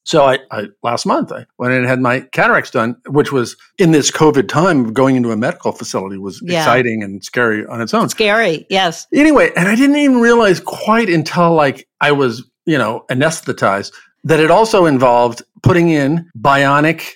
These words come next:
Speaker 1: artificial lenses to
Speaker 2: Lenses.
Speaker 1: replace your old lenses.
Speaker 2: Uh-huh.
Speaker 1: So that, those are intraocular lenses. So
Speaker 2: Ah.
Speaker 1: as a result, as opposed to the last time you and I saw each other in person, I can, if I wish, not wear glasses and see as well as I could when I was seventeen years old.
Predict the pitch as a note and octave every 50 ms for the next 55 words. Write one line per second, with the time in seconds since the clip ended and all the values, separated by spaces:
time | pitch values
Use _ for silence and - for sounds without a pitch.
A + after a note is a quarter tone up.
0 | _ - C#3 C#3+ D3 D3 - E3+ D3 - - D3+ C#3 D3 - - - A2 A#2+ C#3+
1 | F3 G#3 F#3 B2 A#2+ A2+ A#2 A#2+ - - F#3+ A3 B3+ C4 - - F3 E3 E3 D3+
2 | - D#3+ D#3 E3+ F#3+ G3+ A3 A3 F3+ C#3 A2 F#2+ - - - - - - - A#3
3 | A#3 A#3+ G3+ A3 G#3 G#3 A#3 E3 C3 C#3 - - C#3+ E3 E3+ D#3 C#3+ D3 - -
4 | B2+ B2+ - - D#3 D3+ - B2 B2 A#2+ - D#3+ D3 C#3+ C#3+ D3+ F#3+ A#3 A3+ A3
5 | - - - - - _ - - - F#3+ E3 D3 C#3+ C#3 C#3 - B3+ E4+ C#4+ F3
6 | E3 E3 F3 E3+ G3 A3 B3+ B3+ A#3 G#3+ A3+ G#3 B2 F#2+ B2 - - _ _ _
7 | _ _ - C#3 C3+ B2+ C#3+ - - E3 F#3+ F3+ G3 E3+ C#3 C#3 D3 F3 F3+ -
8 | - E3 D#3 D3 D3 D3 C#3+ C3+ C3+ C3 B2+ - C#3+ B2+ C3 A#2 - B2+ A#2 A2+
9 | A#2 G#2+ G#2+ G#2+ - G#3 G3+ - - G#2+ G#2+ - _ _ _ - D3 E3+ G3+ -
10 | - - E3 D#3+ D3 B2+ A#2+ B2 E3 - - A2+ - B2+ A2+ G2+ F#2+ C3+ F#3 D#3+
11 | B2+ C3+ - - - - _ _ _ _ - - D3 F#3+ A#3 G#3+ F#3 F3 E3+ D#3+
12 | C#3+ C#3 D3 D#3 F3 F3 E3+ - C3+ A#2+ A#2 - - D#3 C3+ C3 - - - F3+
13 | F3 F#3 F3+ - C3+ C3 A2+ B2 C#3 C#3+ D3+ D3+ C3 B2+ C3+ A#2+ - - C3+ C3
14 | B2 A#2 A#2 A2+ A2 A#2 A#2 A2+ A2 - A2 G#2+ G#2+ F#2 - A2 G2 G2+ F#2+ F#2+
15 | G2 F#2+ _ _